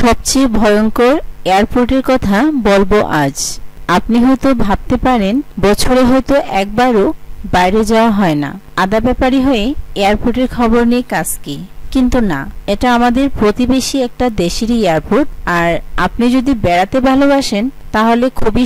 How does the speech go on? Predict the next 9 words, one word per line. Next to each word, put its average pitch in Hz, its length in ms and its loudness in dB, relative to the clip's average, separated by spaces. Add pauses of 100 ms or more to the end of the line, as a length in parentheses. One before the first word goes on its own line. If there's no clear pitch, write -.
(120)
সম্ভব 247 340 2 (180)
যে 175 120 -2 (340)
আপনাকে 247 340 -2 (120)
সেই 269 160 0 (100)
ভয়ঙ্কর 214 400 2 (120)
জায়গাটিতে 208 520 0 (360)
এক 202 60 -2 (120)
দুবার 240 320 2
হলেও 269 240 4